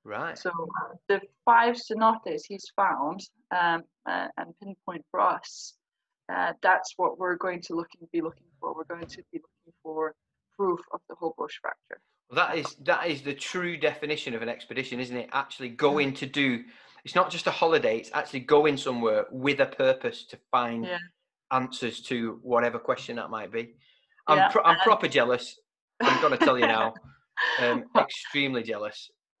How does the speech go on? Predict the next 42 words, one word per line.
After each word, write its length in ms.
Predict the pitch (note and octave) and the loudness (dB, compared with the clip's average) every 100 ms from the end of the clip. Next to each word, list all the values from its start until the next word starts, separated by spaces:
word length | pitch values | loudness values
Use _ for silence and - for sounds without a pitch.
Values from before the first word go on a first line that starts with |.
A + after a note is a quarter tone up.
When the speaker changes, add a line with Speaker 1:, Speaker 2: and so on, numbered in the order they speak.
| _ - | _ -6
Speaker 2:
Oh, 300 | G#3+ G#3 G3+ - | -2 -2 -4 2
yeah, 220 | F#3+ G#3+ | 8 8
I've, 160 | G#3 G#3 | 8 6
I 260 | G#3 G3+ | 8 8
was 200 | G#3 - | 6 -4
so 160 | - B3 | 4 6
excited 520 | A3 - G#3+ G3+ F#3 - | 6 6 6 6 4 2
for 160 | F3 | 4
it 160 | F3+ F#3 | 6 4
as 120 | - | 0
well. 240 | F3+ F3 G3 | 4 6 6
Like, 200 | F#3+ - | 2 0
we, 200 | A3+ A3 | -2 0
we 140 | A#3+ | 0
were 120 | A#3+ B3 | 0 0
supposed 360 | - D#4+ D#4+ | 0 0 0
to 60 | C4+ | 0
go 140 | B3+ | 2
in 80 | A#3 | 2
November, 540 | G#3 G#3 G3+ E3 E3 G3 | 4 4 4 2 0 2
but 220 | G3+ F#3+ | 0 0
again, 460 | G3+ G3+ F#3+ G3 G3 | 0 0 0 -6 -4
all 260 | G3 G3 | 0 0
the 100 | G3 | -2
corona 440 | - G#3 G3 F#3+ F#3 | -10 -4 -2 -2 -6
stuff 420 | - F#3 F#3 - | -2 -2 -2 -6
and 120 | F#3+ F#3 | -14 -12
Speaker 1:
Yeah. 60 | |
Speaker 2:
everything, 420 | F3 F#3+ F#3 F#3 F3+ | -12 -10 -10 -10 -10
and 100 | F3 | -10
we're 120 | F3+ | -12
looking 260 | F#3+ - _ | -12 -16 _
for 100 | F#3 | -16
sponsorships, 920 | - F#3+ F#3+ - - F#3+ E3+ - - | 0 0 0 -6 -8 -4 -4 -6 -6
and, 200 | E3 E3+ - _ _ - | -4 -6 -14 _ _ -8
and 260 | G3 F3+ F3 | -8 -8 -6
the, 360 | F3 F3 F3 E3+ | -2 0 0 -2
the, 160 | G3+ F3+ - | -8 -10 -12
the 60 | F#3 | -18
sponsors 840 | - F#3+ G3+ - F#3 F3 E3+ - | -2 0 0 -4 -6 -6 -6 -10
were 160 | F#3 | -4
a 80 | F#3 | -4